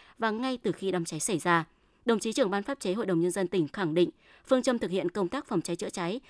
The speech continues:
là phải đảm bảo các quy định của pháp luật, đồng thời tạo điều kiện thuận lợi để doanh nghiệp hoạt động.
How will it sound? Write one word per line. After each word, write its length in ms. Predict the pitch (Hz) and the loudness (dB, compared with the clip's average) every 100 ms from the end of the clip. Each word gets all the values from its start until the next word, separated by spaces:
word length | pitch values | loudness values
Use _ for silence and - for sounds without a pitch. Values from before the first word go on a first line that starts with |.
| - - | -14 -4
là 140 | 226 | -4
phải 220 | 208 214 | -2 -4
đảm 220 | - 190 | -2 -2
bảo 140 | 185 165 | -2 -6
các 140 | 262 | -4
quy 100 | 269 | -4
định 160 | 220 185 - | -2 -4 -4
của 100 | 180 | -6
pháp 180 | 233 | -2
luật, 160 | 233 170 _ _ - | 0 0 _ _ -4
đồng 160 | 233 208 | -2 0
thời 160 | 226 | -2
tạo 140 | 196 196 | -2 -2
điều 120 | 190 | -2
kiện 220 | - - | -2 -6
thuận 180 | 220 180 | -2 0
lợi 180 | 190 - | 2 0
để 120 | 180 | -2
doanh 220 | 151 190 | -4 0
nghiệp 140 | 180 160 | 0 0
hoạt 180 | 180 156 | -2 -4
động. 160 | 160 | -4